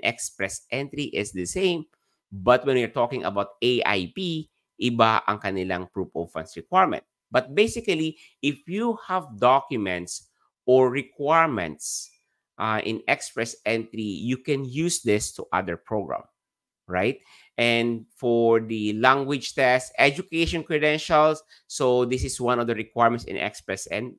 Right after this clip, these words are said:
entry. But if you have education credential, you can use it somehow in other program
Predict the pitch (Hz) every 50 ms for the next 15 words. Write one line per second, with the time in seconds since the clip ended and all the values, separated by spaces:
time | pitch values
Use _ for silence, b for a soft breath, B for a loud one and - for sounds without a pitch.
0 | _ - 117 127 143 139 - 160 175 175 175 170 _ _ _ _ _ _ _ _
1 | _ _ _ _ 113 127 135 151 147 151 156 170 208 247 254 220 214 185 175 151
2 | 165 - - 170 165 156 165 156 151 - 147 139 151 156 165 165 - 165 156 156
3 | 151 147 139 131 147 185 202 202 - 220 220 220 214 208 214 214 208 - 202 196
4 | 196 - - 196 190 190 185 180 - 185 170 170 170 175 170 - b b b b
5 | b _ - 160 165 151 131 156 170 175 180 - - - 214 226 214 165 123 101
6 | 95 98